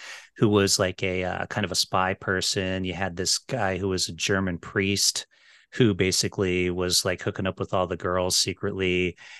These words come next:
And it ha-, it was a good balance of comedy with a lightheartedness. And it was taking place just before, as World War Two was breaking out and stuff. So that's why they got the little conflict with the Japanese and stuff.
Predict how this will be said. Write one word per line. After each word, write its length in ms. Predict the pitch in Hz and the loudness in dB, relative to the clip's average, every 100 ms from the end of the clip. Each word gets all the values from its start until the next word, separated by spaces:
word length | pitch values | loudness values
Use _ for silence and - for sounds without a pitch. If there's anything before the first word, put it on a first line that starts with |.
| - | -6
And 560 | - 110 104 98 95 90 - _ _ - | 0 4 4 4 2 -2 -8 _ _ -4
it 120 | 127 | 0
ha-, 160 | 151 - | 2 2
it 120 | 131 | 2
was 280 | 117 101 - - | 4 2 2 0
a 80 | 127 | -2
good 400 | 104 156 175 160 | 0 2 2 2
balance 640 | 110 110 131 143 - - - | 2 2 2 2 2 2 0
of 220 | 120 101 | -2 -2
comedy 720 | - 120 113 120 123 127 131 | 0 2 2 2 0 0 0
with 500 | 127 117 104 101 - - _ _ _ - | 0 2 2 0 -6 -20 _ _ _ -4
a 100 | 107 | 0
lightheartedness. 1040 | 95 107 - 110 107 127 151 185 - - - _ _ _ _ - | 2 0 0 2 2 2 2 2 2 -2 -4 _ _ _ _ -2
And 160 | 131 127 | 2 4
it 20 | |
was 140 | 110 | 4
taking 280 | - 139 113 | 2 2 2
place 280 | 110 117 - | 2 2 2
just 240 | 120 113 | 0 -2
before, 540 | 120 - 131 117 117 110 | -4 -2 2 4 4 4
as 240 | 98 95 | 4 2
World 240 | 127 104 101 | 0 -2 0
War 340 | 107 104 101 | 2 2 0
Two 180 | - 113 | -2 0
was 140 | 104 | 0
breaking 380 | - 107 98 107 | 0 -2 0 -2
out 100 | 98 | -2
and 100 | 101 | 0
stuff. 240 | - 104 101 | 0 0 0
So 120 | 95 | -2
that's 200 | 92 - | -4 -2
why 80 | 101 | -2
they 100 | 98 | -2
got 120 | 98 | -4
the 60 | 107 | -4
little 140 | 98 | -4
conflict 480 | - 101 92 98 - | -2 -4 -2 -6 -4
with 80 | 98 | -4
the 60 | |
Japanese 500 | 92 92 - 95 90 | 0 -2 -2 -4 -4
and 100 | 92 | -4
stuff. 300 | - 95 95 | -2 0 0